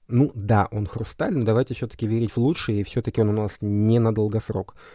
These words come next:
Он был одним из лучших вообще в Н Ф Л по числу перехватов, э, пять пиков за сезон, это очень высокий уровень, это не тачдауны на приёме, это всё-таки, ребят,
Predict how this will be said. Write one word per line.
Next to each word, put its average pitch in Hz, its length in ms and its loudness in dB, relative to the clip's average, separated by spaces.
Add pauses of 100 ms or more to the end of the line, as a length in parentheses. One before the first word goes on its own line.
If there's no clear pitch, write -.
(1080)
Он 135 300 0
был 135 160 4
одним 127 280 6
из 107 100 2
лучших 123 380 0
вообще - 240 -2
в 98 60 0
Н 104 80 6
Ф 110 140 2
Л 117 80 6
по 110 120 -2
числу 110 320 0
перехватов, 120 680 0
э, 98 480 -6
пять 107 260 2
пиков 110 280 -6
за 98 120 -6
сезон, 113 480 -4
это 110 200 -8
очень 104 240 -4
высокий 104 400 -2
уровень, 113 360 0
это 98 140 -6
не 95 360 -2
тачдауны 95 580 -2
на 92 100 -6
приёме, 98 400 -6
это - 140 -12
всё-таки, - 340 -12
ребят, 98 300 -10